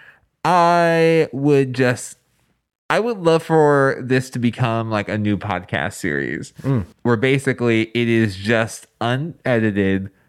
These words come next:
Speaker 1: uncut, just different celebrities talking to each other about different topics. They act-, I mean, this exists already, I'm sure you're saying. Um, but they,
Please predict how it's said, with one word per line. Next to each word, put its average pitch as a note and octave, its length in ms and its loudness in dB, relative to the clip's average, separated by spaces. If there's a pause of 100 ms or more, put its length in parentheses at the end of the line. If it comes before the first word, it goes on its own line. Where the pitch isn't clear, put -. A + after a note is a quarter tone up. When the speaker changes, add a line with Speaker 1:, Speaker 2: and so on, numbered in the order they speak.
(200)
Speaker 1:
uncut, A2+ 760 -4
just G#2 280 -2
different A#2+ 380 -2
celebrities G#2+ 720 -2
talking F#2+ 400 -2
to F#2 140 -4
each F2+ 180 -2
other E2+ 520 -4 (460)
about F2+ 560 -2
different F2+ 320 -4
topics. E2+ 320 -4
They E3 140 0
act-, G3 240 -2
I D3+ 60 -2
mean, D3+ 260 -4 (160)
this C#3 440 -2 (120)
exists A#2+ 500 -2 (140)
already, A2 640 0
I'm G#2 140 -4
sure G#2+ 200 -2
you're F#2+ 160 0
saying. G2 520 0 (360)
Um, A2+ 440 -2 (260)
but A#2+ 500 -2
they, A#2+ 760 0